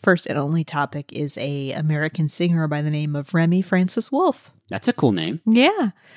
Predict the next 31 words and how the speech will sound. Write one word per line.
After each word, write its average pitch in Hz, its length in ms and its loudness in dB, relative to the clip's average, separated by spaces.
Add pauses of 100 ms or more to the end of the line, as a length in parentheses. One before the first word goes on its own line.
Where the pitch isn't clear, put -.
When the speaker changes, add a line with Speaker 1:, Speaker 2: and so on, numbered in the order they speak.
(300)
Speaker 1:
Uh, 240 800 4 (480)
she 403 440 4
actually, 214 680 2
her 214 180 2
first - 460 -2
kind 285 200 2
of 240 140 -2
public 277 540 2
appearance 190 840 0
was 180 180 -2
on 190 140 4
American 185 580 2
Idol 190 440 -4
in 139 120 -6
twenty 190 320 0
fourteen. 226 880 0
Speaker 2:
I 208 100 2
feel 349 280 0
like 392 180 2
there 294 220 4
is 285 120 2
a 254 120 4
whole, 240 680 4
I 190 180 0 (100)
fell 127 340 0
off 117 200 2
that 98 200 -2
show, 95 240 -4
obviously. 87 640 -4
Speaker 1:
Yeah. 156 240 -4
Speaker 2:
Uh, 85 1000 -4